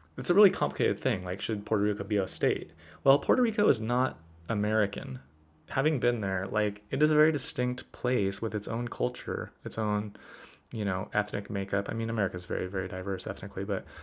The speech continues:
Puerto Rico speaks Spanish. Puerto Rico is a s-, is part of Spanish Caribbean, very similar to Panama, frankly. Um, I would put those two in the same country if I was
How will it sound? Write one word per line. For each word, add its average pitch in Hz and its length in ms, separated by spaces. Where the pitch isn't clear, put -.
Puerto 370 160
Rico 302 140
speaks - 280
Spanish. - 500
Puerto 175 180
Rico 175 280
is 151 60
a 120 40
s-, - 220
is 113 100
part 123 180
of 104 100
Spanish 113 460
Caribbean, 120 520
very 139 180
similar 160 400
to 113 360
Panama, 131 500
frankly. 120 560
Um, 107 460
I 120 120
would 123 160
put 127 160
those 120 200
two 117 440
in 113 100
the 110 80
same 107 560
country 135 480
if 98 100
I 107 80
was 101 140